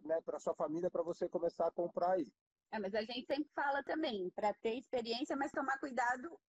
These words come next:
Speaker 2: com a barraca.
Speaker 1: Sim.
Speaker 2: Porque se pega aqueles igluzinho que não tem cobertura nenhuma, nenhum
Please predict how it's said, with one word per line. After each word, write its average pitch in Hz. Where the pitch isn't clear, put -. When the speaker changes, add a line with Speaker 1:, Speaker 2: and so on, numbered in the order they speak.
Speaker 2:
com 254
a 262
barraca. 262
Speaker 1:
Sim. 240
Speaker 2:
Porque 185
se 156
pega 262
aqueles 269
igluzinho 240
que 233
não 233
tem 254
cobertura 262
nenhuma, 262
nenhum 233